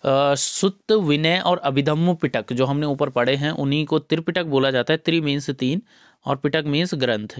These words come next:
ठीक है? तो उनके जो उपदेशों के संग्रह हैं, उन्हें त्रिपिटक कहा जाता है। स्त्रियों का प्रवेश जो मिलना शुरू हुआ था, वो वैशाली में हुआ था, वैशाली में शुरू हुआ था।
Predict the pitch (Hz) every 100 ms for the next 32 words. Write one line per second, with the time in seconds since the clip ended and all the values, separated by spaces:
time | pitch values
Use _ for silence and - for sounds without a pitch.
0 | - - 165 117 139 135 135 147 147 135
1 | 131 147 147 139 127 127 131 147 185 143
2 | 135 113 113 120 110 117 135 135 151 185
3 | - - - _ _ 139 - 180 185 190
4 | 180 143 147 165 - 170 147 127 135 143
5 | 147 156 135 123 156 165 117 107 127 123
6 | 156 160 151 123 117 120 143 247 - 117
7 | 120 139 143 165 160 151 151 139 143 101
8 | 98 101